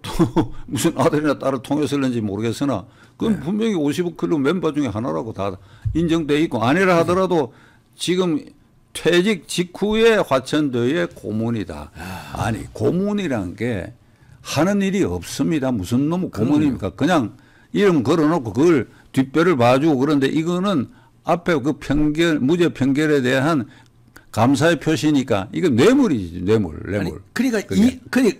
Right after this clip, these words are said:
Speaker 1: 그게
Speaker 2: 뇌물인데,
Speaker 1: 이재명을 위한 뇌물이에요,
Speaker 2: 예,
Speaker 1: 이재명.
Speaker 2: 뇌물인데 뇌물이 아닌 걸로 지금 판단을 했잖아요.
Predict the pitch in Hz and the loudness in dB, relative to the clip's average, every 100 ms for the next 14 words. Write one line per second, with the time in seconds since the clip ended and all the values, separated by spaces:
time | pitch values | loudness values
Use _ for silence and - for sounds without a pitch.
0 | - 165 226 - 123 120 190 214 233 247 | 0 4 8 8 10 10 8 8 8 8
1 | 214 170 165 160 113 151 135 90 87 127 | 6 6 6 6 6 4 4 0 0 2
2 | 147 139 226 269 269 262 254 220 269 190 | 4 4 6 6 4 4 4 2 2 0
3 | 123 190 233 254 247 247 240 254 233 - | 4 4 4 4 2 2 0 0 0 0
4 | 160 208 240 220 220 208 190 202 - 233 | 2 2 4 4 4 4 2 0 -2 0
5 | 220 190 147 160 131 139 180 85 | 2 4 0 -2 -2 -2 -2 -6